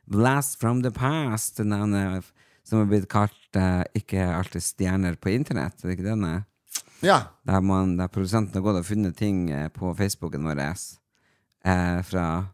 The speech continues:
Speaker 1: da man ikke skjønte helt hvordan man opererte på Facebook.
Speaker 2: Ja, da man brukte Facebook til alt.
Speaker 1: <laughs> Ja.
Speaker 2: I dag skal jeg lage middag, spagetti.
Speaker 1: Har jeg skrevet det?
Speaker 2: Nei, du har ikke det.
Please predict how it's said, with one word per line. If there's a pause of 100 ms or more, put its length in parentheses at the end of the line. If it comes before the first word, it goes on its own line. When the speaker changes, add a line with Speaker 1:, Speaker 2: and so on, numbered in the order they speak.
(120)
Speaker 1:
da
man
ikke
skjønte
helt
hvordan
man
opererte
på
Facebook. (480)
Speaker 2:
Ja, (300)
da
man
brukte
Facebook
til
alt. (320)
Speaker 1:
<laughs> (460)
Ja. (680)
Speaker 2:
I
dag
skal
jeg
lage
middag,
spagetti. (1700)
Speaker 1:
Har
jeg
skrevet
det? (140)
Speaker 2:
Nei,
du
har
ikke
det.